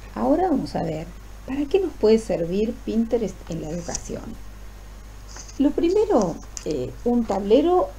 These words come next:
puede ser compartido por otras personas,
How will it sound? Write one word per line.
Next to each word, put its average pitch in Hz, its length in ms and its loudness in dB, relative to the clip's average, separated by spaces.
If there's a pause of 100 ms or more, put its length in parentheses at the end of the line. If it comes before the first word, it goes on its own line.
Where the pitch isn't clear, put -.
puede 202 240 6
ser 220 220 2
compartido 208 880 4
por 180 180 4
otras - 280 0
personas, 143 720 -2